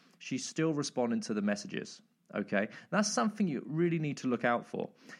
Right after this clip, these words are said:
If someone is responding to, if you've had an argument or a tiff or,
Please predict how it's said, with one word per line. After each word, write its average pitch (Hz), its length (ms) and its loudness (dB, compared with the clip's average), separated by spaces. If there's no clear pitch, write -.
If 151 140 0
someone 226 400 2
is - 220 0
responding 151 1000 0
to, 147 600 4
if 143 120 -4
you've 214 120 4
had 196 180 0
an 170 100 4
argument 120 520 2
or 110 100 2
a 107 60 2
tiff 117 500 0
or, 98 280 -4